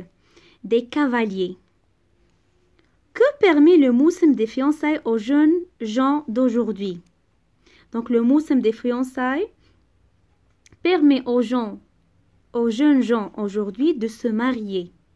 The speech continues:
et de se fiancer. Donc, ce texte est extrait de l'ouvrage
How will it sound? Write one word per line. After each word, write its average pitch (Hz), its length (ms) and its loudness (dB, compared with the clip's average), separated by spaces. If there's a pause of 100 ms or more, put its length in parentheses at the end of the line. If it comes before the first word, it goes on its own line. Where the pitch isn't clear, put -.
(380)
et 277 160 -2
de 226 140 -4
se 254 180 -6
fiancer. 226 640 -8 (1900)
Donc, - 220 -20
ce - 260 -6
texte 381 400 -2
est - 320 -8
extrait 311 720 -4
de 214 200 -8
l'ouvrage 269 580 -4